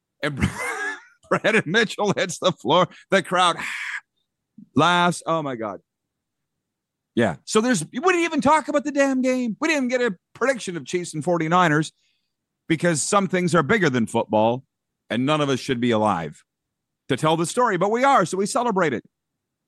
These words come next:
And thanks for coming to my ted Talk of Recovery. When we come back, uh, we'll get into Morgan Riley,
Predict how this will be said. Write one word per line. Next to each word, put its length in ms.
And 240
thanks 220
for 80
coming 240
to 80
my 80
ted 260
Talk 220
of 80
Recovery. 480
When 240
we 120
come 280
back, 400
uh, 340
we'll 180
get 200
into 380
Morgan 420
Riley, 680